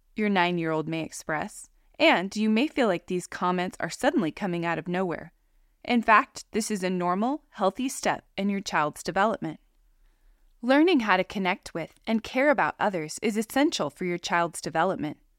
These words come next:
Learning how to support their growing friendships can help you feel more competent in your role as a parent or someone in a parenting role. The steps below include specific,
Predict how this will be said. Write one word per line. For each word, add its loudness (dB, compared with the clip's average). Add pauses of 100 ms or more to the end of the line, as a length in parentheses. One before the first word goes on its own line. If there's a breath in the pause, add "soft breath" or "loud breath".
(140)
Learning 4
how 2
to 2
support -2
their 0
growing -2
friendships -2
can 0
help -2
you 2
feel -4
more 0
competent -2
in 2
your 0
role 2
as 2
a 0
parent -6
or -4
someone 0
in -2
a -2
parenting -4
role. 0 (340)
The 0
steps 0
below 2
include -4
specific, -6